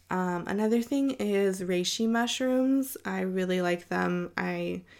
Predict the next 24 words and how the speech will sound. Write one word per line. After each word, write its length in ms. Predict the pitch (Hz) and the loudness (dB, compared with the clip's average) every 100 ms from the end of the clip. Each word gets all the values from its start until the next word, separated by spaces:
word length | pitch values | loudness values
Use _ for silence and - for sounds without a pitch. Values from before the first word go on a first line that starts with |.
| - - - - - | -20 -20 -20 -20 -20
feel 220 | - 196 185 | -6 -2 -2
like 160 | 180 | -2
they're 160 | 175 175 | -2 -4
pretty 280 | - 190 190 | 0 2 2
magical 800 | 175 175 170 170 170 165 170 - | 0 -2 -4 -6 -4 -4 -6 -8
as 200 | 185 185 | -4 2
well. 440 | 185 185 185 185 | 6 6 6 2
Um, 500 | 185 180 170 170 185 - _ _ _ _ _ _ - | 0 -2 -2 -6 -8 -12 _ _ _ _ _ _ -14
I 100 | - | -6
just 200 | 196 214 | -4 -2
have, 120 | 233 233 | 0 0
like, 160 | 240 | 0
a 60 | 214 | 0
mushroom 460 | 196 190 - 196 | -2 -2 -6 -6
powder 560 | 185 196 190 185 214 262 | -6 -6 -2 0 2 0
that 160 | 226 202 | 0 -2
I'll 100 | 190 | -2
mix 320 | 185 185 - | -4 -6 -6
in 160 | 190 | -6
with 200 | 190 190 | -6 -6
tea. 440 | - - 190 196 202 | -8 -4 -2 -2 -4
It's 160 | 196 - | -8 -8
pretty 280 | 247 262 | -4 -2
bitter, 500 | 220 180 180 208 254 | -2 -4 -2 -2 -4